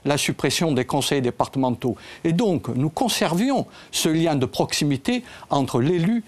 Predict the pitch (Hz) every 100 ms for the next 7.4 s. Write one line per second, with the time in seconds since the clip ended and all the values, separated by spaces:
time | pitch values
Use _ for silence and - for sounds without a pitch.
0 | - - 165 143 - 143 - 127 123 107
1 | - - - - 120 156 117 - 196 156
2 | 170 156 165 110 - - - 113 143 151
3 | - 139 107 120 135 - 190 - 269 -
4 | - - 175 147 208 226 202 180 247 226
5 | - - 156 135 117 - - - 160 180
6 | 185 143 - 269 233 151 202 202 165 -
7 | 156 120 -